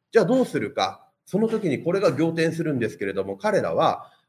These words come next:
安息日だから戦えないって言って、無抵抗のまま殺されていったっていうんです。もうね、私たちから言うならね、いや、逃げていいんじゃないと思ったりするんですが、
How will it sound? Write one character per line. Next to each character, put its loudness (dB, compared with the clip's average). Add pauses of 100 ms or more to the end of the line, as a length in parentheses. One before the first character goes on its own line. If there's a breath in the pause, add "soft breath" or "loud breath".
安 6
息 0
日 2
だ 4
か 0
ら 2
戦 0
え 0
な 2
い 0
っ -8
て -16
言 -8
っ -20
て、 0
無 0
抵 -2
抗 0
の -2
ま -2
ま -4 (280)
殺 -2
さ -8
れ -8
て -8
い -10
っ -20
た -4
っ -8
て -20
い -20
う -20
ん -20
で -20
す。 -20 (1500)
も 4
う 0
ね、 -2
私 2
た 6
ち -4
か 0
ら 2
言 2
う -4
な 0
ら 0
ね、 -4
い -4
や、 -6
逃 -2
げ -2
て -2
い 0
い 2
ん 2
じ -2
ゃ -4
な -2
い -4
と 0
思 2
っ -6
た 4
り 0
す -4
る 0
ん 0
で -2
す -12
が、 -2